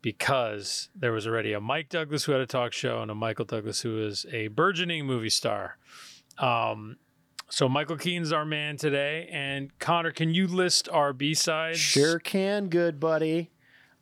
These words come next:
Speaker 2: Uh, so obviously we're kind of returning to this one. If you haven't listened to our conversation, uh, from a couple years ago with Andrew Jupin of We Hate Movies.
Speaker 1: Oh, right, right.
Speaker 2: in part one of Michael Keaton. Uh,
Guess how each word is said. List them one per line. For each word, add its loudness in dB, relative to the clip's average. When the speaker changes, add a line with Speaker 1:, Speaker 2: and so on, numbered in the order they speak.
Speaker 2:
Uh, 2
so 2
obviously 2
we're 0
kind 0
of 0
returning 0
to 2
this 0
one. 2
If -2
you 2
haven't 0
listened 0
to 0
our 2
conversation, -2
uh, 2
from -4
a 2
couple -2
years 0
ago 0
with 0
Andrew -2
Jupin 2
of -2
We 4
Hate 2
Movies. 2
Speaker 1:
Oh, 6
right, 2
right. -2
Speaker 2:
in -4
part 2
one 2
of 0
Michael -2
Keaton. -4
Uh, 0